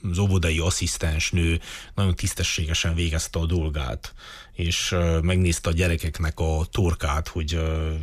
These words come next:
folyik-e az orra, hogy, ö, ö, könnyezik-e a szeme, hogy be van-e a szklérája, ö, ö, pirosodva, és hogyha, tehát szűrte a gyerekeket, amikor mentek be, és hogyha valaki ilyent talált, akkor a szülőnek, vagy a nagyszülőnek, aki bevitte, azt mondta, hogy, ö,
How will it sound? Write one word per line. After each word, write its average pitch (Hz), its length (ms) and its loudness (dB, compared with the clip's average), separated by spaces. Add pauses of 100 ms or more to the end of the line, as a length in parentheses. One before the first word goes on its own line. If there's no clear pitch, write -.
(120)
folyik-e 82 680 2
az 80 480 -2
orra, 87 540 2
hogy, 80 280 -2
ö, 78 260 2 (500)
ö, 85 320 2
könnyezik-e 85 680 0
a 69 40 -4
szeme, 92 420 2
hogy 82 220 0
be 92 120 2
van-e 85 280 4
a 78 40 2
szklérája, 85 640 2 (180)
ö, 80 180 -2 (140)
ö, 85 120 -2
pirosodva, 110 760 2 (240)
és - 140 0
hogyha, 101 720 2
tehát - 180 0
szűrte 123 480 4
a 85 60 2
gyerekeket, 87 500 0
amikor 82 300 -2
mentek 87 320 2
be, 90 60 0
és 90 100 0
hogyha 92 200 -4
valaki 104 480 0
ilyent 85 380 0
talált, 160 480 -4 (320)
akkor 170 300 0
a 151 40 4
szülőnek, 98 580 2
vagy 85 140 -2
a 87 40 2
nagyszülőnek, 90 520 2
aki 92 200 -2
bevitte, 117 440 2
azt 95 180 2
mondta, 95 340 2
hogy, 92 240 4
ö, 95 140 4